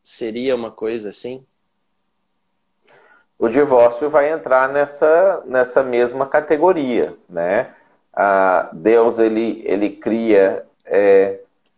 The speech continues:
Speaker 2: para que seja uma só carne, para que seja até que a morte separe. Paulo vai explicar isso também muito bem lá em Romanos, capítulo sete, quando ele vai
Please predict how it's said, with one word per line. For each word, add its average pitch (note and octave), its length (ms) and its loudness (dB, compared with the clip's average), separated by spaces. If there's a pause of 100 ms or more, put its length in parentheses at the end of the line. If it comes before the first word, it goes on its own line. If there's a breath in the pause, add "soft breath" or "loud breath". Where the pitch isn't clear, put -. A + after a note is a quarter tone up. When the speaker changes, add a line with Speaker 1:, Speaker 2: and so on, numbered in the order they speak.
(220)
Speaker 2:
para G#2+ 180 2
que A2+ 180 -8
seja A2 480 2
uma A#2+ 300 2
só - 220 -2
carne, A#2 600 0
para A#2+ 220 -6
que - 160 -14
seja G#2 640 -6 (380 loud breath)
até A2+ 280 0
que - 160 -4
a A#2+ 80 4
morte A2+ 560 0
separe. G#2+ 800 -2 (1000)
Paulo A2 220 4
vai G#2+ 120 2
explicar G#2 500 0
isso A2 240 -10
também G#2 280 -4
muito A2 300 -10
bem A2 240 -2
lá G#2+ 200 2
em A2 180 -6
Romanos, A2 600 0
capítulo G2 400 -4
sete, - 500 0
quando G2 180 -6
ele G2 120 -4
vai F#2+ 340 2